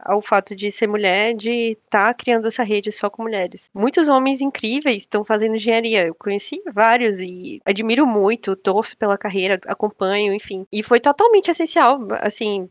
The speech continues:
você, nada melhor do que você ter pessoas que você pode contar, ainda mais pessoas que estão passando pela mesma coisa que você. Então, independente de ser menino ou menina, é, se agarre em quem você confia, lute pela amizade que vale a pena,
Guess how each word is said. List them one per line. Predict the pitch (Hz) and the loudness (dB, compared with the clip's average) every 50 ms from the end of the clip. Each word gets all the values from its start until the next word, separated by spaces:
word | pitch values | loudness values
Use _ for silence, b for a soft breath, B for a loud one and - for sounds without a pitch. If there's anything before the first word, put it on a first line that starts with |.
| - | -14
você, | - - 208 202 214 - 262 226 - | -18 -8 -6 -6 -6 -4 -8 -10 -6
nada | 220 214 214 247 294 392 | -2 0 2 2 2 2
melhor | 370 381 349 320 302 320 | 2 2 2 2 2 0
do | 320 | -2
que | - - 254 | -6 -6 -4
você | 240 247 - 262 | -4 -4 -4 -4
ter | - - 240 | -4 -4 -2
pessoas | 233 - 240 - - 220 220 | 0 -2 -2 -2 -2 -4 -6
que | - - - | -6 -8 -12
você | 233 214 - - | -14 -14 -10 -2
pode | - 214 214 214 | 0 0 0 0
contar, | - - 220 226 - - 202 | -2 -6 -6 -4 -2 0 0
ainda | 202 214 208 202 202 202 | 2 0 0 -2 -2 -2
mais | 202 196 196 220 262 262 247 - - - _ | 0 0 0 0 -2 -4 -6 -8 -10 -4 _
pessoas | - 240 - 269 254 | 2 2 4 2 2
que | - - | 0 0
estão | - 262 262 | 0 0 2
passando | 262 269 254 262 247 240 | 2 2 2 0 0 2
pela | 254 247 233 | 2 2 2
mesma | 226 220 226 233 247 | 2 0 0 0 -2
coisa | 240 - 226 220 208 | 0 0 0 0 -2
que | 214 - - | -4 -8 -6
você. | 226 226 233 - - 190 190 - _ - | -4 -6 -4 -4 -6 -8 -8 -10 _ -14
Então, | 196 190 - - - 190 185 190 190 190 185 180 175 175 - - | -14 -14 -8 -4 -2 -2 -2 -2 -4 -6 -8 -8 -10 -12 -8 -6
independente | - 208 214 226 - 320 320 330 311 - - | 0 2 2 2 2 2 2 0 0 -2 -6
de | - - | -6 -2
ser | - 240 | 0 0
menino | 220 220 220 214 214 220 247 262 233 208 | 2 2 0 0 0 0 0 0 0 0
ou | 202 | 0
menina, | 196 196 196 196 196 202 214 202 185 175 170 180 - _ 208 214 214 - - | -2 -2 -2 -2 -2 -2 0 0 0 -2 -2 -4 -8 _ -18 -20 -20 -16 -14
é, | 185 196 196 190 190 185 185 180 190 - _ _ - | -10 -8 -6 -6 -4 -4 -6 -6 -8 -12 _ _ -18
se | - - - - - | -18 -16 -6 -2 0
agarre | 220 214 208 202 214 262 294 | 0 2 2 2 2 2 0
em | 320 | -4
quem | 311 - 294 277 | -4 -4 -4 -2
você | 269 262 262 - 269 | -2 -2 -4 -4 -4
confia, | - 262 262 - - 220 208 220 240 254 254 226 - _ _ - | -4 -4 -4 -4 -6 -10 -6 -4 -4 -2 -2 -4 -4 _ _ -4
lute | 196 202 233 226 - | -2 -2 -2 0 0
pela | - 240 226 226 | 2 4 4 4
amizade | 233 233 233 208 214 190 180 196 214 214 240 240 | 4 2 0 0 2 2 2 0 0 -2 -6 -8
que | 233 - - 240 226 226 220 214 214 208 202 | -8 -8 -8 -6 -6 -4 -4 -4 -4 -2 0
vale | 196 190 208 | 0 0 0
a | 226 | -2
pena, | - - 240 214 208 190 180 175 | -2 -2 0 0 0 0 -2 -4